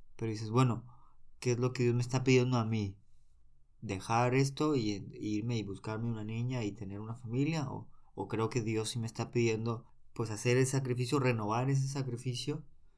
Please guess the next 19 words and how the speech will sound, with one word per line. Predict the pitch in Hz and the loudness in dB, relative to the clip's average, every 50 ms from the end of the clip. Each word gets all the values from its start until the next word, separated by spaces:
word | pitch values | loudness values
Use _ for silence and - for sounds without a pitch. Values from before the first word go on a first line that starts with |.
| _ - - _ - - | _ -20 -20 _ -10 -6
y | 120 107 | -4 -4
decir, | 101 98 101 - - 110 104 104 | -4 -4 -4 -4 -4 -4 -4 -2
no, | 110 113 117 120 - | -2 -2 -2 -2 -4
pues, | 110 101 - - - - - - - - - - - - | -6 -6 -6 -10 -16 -20 -20 -20 -20 -20 -20 -20 -20 -14
yo | - 110 104 107 104 98 | -12 -10 -6 -6 -6 -4
te | 107 107 | -4 -4
quiero | - 120 113 113 110 | -2 0 0 0 0
para | 117 107 101 101 104 | -2 -2 -2 -2 0
mí | 110 117 117 | 2 2 2
de | 110 101 | 0 0
forma | 104 110 110 113 110 | -4 -4 -4 -4 -4
exclusiva", | 107 107 - - - 107 101 - - 117 113 120 123 135 - - - - - - - - - | -6 -8 -10 -10 -10 -8 -8 -4 -4 -2 -2 -2 -4 -6 -10 -16 -20 -20 -20 -20 -20 -12 -8
y | - 110 | -6 -6
entonces | 101 98 104 107 110 107 117 | -4 -4 -4 -4 -4 -4 -4
uno | 113 107 107 110 | -4 -2 -2 -2
renueva. | 107 107 101 104 110 107 107 104 98 - - - - - - - - - | -2 -2 -2 -2 -2 -2 -2 -4 -4 -8 -12 -20 -20 -20 -20 -20 -10 -4
O | 104 110 | -2 0
a | 110 | 2
veces, | 110 110 107 - 131 123 - - - | 2 2 2 0 0 -2 -2 -6 -12